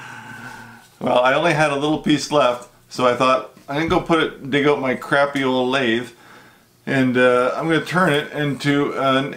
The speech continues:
acorn shape." And then, of course, with the acorn, you gotta put a face on it. So that's what I made with the leftover piece of that, uh, wood spirit log.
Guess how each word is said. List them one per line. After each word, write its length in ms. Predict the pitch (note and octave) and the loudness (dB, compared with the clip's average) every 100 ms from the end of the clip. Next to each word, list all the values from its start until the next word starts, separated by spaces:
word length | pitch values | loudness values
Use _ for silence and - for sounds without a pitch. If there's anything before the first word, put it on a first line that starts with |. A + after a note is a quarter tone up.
| - | -6
acorn 580 | B2 A2+ - B2 A2 G#2 - F#2+ | -4 -2 0 0 0 -4 -12 -16
shape." 400 | - A#2+ G#2+ - - - - _ _ - - - _ | -8 -2 -2 -4 -14 -20 -20 _ _ -20 -20 -20 _
And 160 | - A#2+ | -6 -2
then, 120 | A#2+ | -2
of 80 | A#2+ | 0
course, 420 | C3 B2+ A#2+ - - - | 0 0 -2 -10 -18 -12
with 200 | A2+ A#2 | -8 -4
the 120 | B2 | 0
acorn, 440 | C#3+ C#3 A2 A#2 | 0 0 0 0
you 80 | A2+ | 0
gotta 320 | A2 A2 A2 A2 - _ | 0 0 0 -4 -16 _
put 120 | A2 | -8
a 40 | G#2+ | -4
face 340 | A2 G#2+ G#2+ | 0 0 -2
on 200 | G#2 G#2 | -4 -6
it. 120 | G#2 | -8
So 220 | - G#2+ G#2 - - - | -6 -6 -8 -12 -18 -8
that's 220 | - F#3+ | -6 0
what 160 | G3 F#3 | 0 2
I 40 | |
made 220 | D#3+ D#3 | 2 2
with 200 | D3+ C#3+ | 2 0
the 80 | C3 | 0
leftover 440 | C3+ D3 D3 C3+ | 0 0 0 0
piece 300 | C3 C3+ C3 | 0 -2 -2
of 100 | C3+ A#2+ | -2 0
that, 300 | A#2+ A2+ A#2+ | 0 0 0
uh, 480 | A2+ A2 G#2+ G2+ | 0 2 0 -2
wood 240 | - B2 C3+ | -4 -2 -2
spirit 480 | - C3 A#2+ A#2 - - F#2+ | -2 -2 -2 -2 -6 -20 -6
log. 460 | A2 A2+ G#2+ C3 | 0 0 0 -2